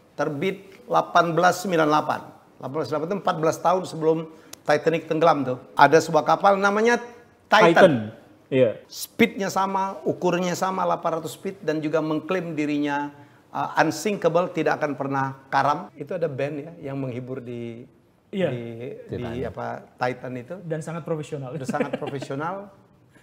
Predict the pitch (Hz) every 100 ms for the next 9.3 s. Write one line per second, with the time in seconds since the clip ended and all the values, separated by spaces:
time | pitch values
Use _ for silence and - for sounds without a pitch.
0 | _ _ _ - 135 156 156 165 185 190
1 | 180 151 151 143 175 160 147 165 170 185
2 | 175 135 143 135 139 139 139 135 160 202
3 | 214 - 139 131 135 131 127 - 143 139
4 | 147 147 143 131 143 160 160 - _ _
5 | _ - 131 123 131 131 131 143 147 147
6 | 185 190 185 160 147 175 170 151 165 160
7 | 131 - 139 135 139 131 127 139 151 127
8 | 127 143 107 110 120 117 117 156 - 139
9 | 185 156 139